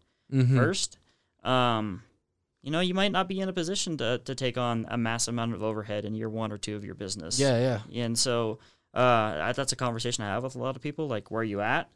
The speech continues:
Speaker 1: Yeah, for
Speaker 2: And,
Speaker 1: sure.
Speaker 2: uh, a big part of that is sitting down and reviewing financials.
Speaker 1: Mm-hmm.
Speaker 2: Um, do you have a business bank account where you can show me your revenue for
Speaker 1: Yeah.
Speaker 2: however long you've been operating for?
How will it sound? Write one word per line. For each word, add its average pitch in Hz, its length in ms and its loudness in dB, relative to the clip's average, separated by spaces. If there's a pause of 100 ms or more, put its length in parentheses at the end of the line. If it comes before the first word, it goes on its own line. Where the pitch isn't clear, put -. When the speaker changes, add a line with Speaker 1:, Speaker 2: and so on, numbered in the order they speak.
(280)
Speaker 1:
Yeah, 143 260 4
for 135 80 2
Speaker 2:
And, 123 80 4
Speaker 1:
sure. 127 320 4
Speaker 2:
uh, 117 240 2
a 127 80 0
big 143 220 2
part 127 180 2
of 127 60 0
that 139 260 0
is 113 520 -2 (180)
sitting 131 260 -2
down 131 260 2
and 120 120 0
reviewing 117 360 0
financials. 107 760 -6
Speaker 1:
Mm-hmm. 135 160 4
Speaker 2:
Um, 113 500 2 (560)
do 123 100 -4
you 131 140 0
have 120 580 2
a 113 120 -4
business 110 320 -4
bank 104 200 -6
account 95 340 -6
where 113 100 -4
you 104 80 -4
can 107 260 -6
show 117 240 -2
me 113 100 -2
your 107 140 -4
revenue 101 480 -4
for 101 460 -4 (280)
Speaker 1:
Yeah. 123 140 2
Speaker 2:
however 113 160 4
long 113 240 0
you've 101 100 -8
been 110 120 -4
operating 101 460 -6
for? 104 380 -8